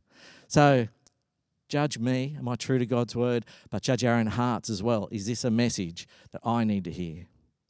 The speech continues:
I want to tell you, I need to hear it. I need to tell you that our elders need to hear it. Our committee of management who look after our finances need to hear it.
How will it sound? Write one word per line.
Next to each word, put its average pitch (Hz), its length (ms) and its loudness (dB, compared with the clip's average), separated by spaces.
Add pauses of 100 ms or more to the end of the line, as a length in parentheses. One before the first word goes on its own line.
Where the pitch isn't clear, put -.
(580)
I 110 60 0
want 156 140 0
to - 40 -12
tell 101 100 -2
you, 92 180 -6
I 113 240 0
need 95 220 0
to 82 80 -8
hear 87 240 -4
it. 175 140 -6 (920)
I 110 60 -4
need 110 160 -2
to 90 100 -12
tell 113 100 -4
you 95 320 -6
that 104 260 -4
our 110 60 -6
elders 120 440 0
need 101 180 -6
to 95 40 -8
hear 104 200 -4
it. 147 60 -6
Our 117 100 -2
committee 143 320 -2
of 123 80 0
management 120 680 0
who 127 120 2
look 131 160 2
after 117 280 4
our 104 80 0
finances 123 640 2
need 104 160 -2
to 92 60 -8
hear 110 160 -4
it. - 80 -12